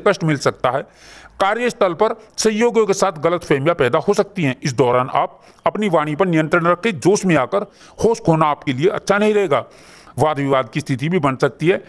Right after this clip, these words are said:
थोड़ी बहुत सावधानी बरतें। घर परिवार में चल रही छोटी छोटी बातों को नज़रअंदाज करें। आज आपकी लव लाइफ कैसी रहेगी? प्रेम प्रसंग में अपने लव पार्टनर की भावनाओं को अनदेखी न करें, अनदेखा न करें। दाम्पत्य जीवन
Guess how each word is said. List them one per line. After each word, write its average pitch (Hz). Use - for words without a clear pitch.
थोड़ी 208
बहुत 175
सावधानी 123
बरतें। 151
घर 165
परिवार 214
में 220
चल 202
रही 196
छोटी 185
छोटी 185
बातों 160
को 208
नज़रअंदाज 123
करें। 165
आज 127
आपकी 139
लव 123
लाइफ 139
कैसी 170
रहेगी? 180
प्रेम 240
प्रसंग 214
में 165
अपने 202
लव 180
पार्टनर 160
की 185
भावनाओं 127
को 196
अनदेखी 139
न 139
करें, 127
अनदेखा 135
न 185
करें। 131
दाम्पत्य 220
जीवन 214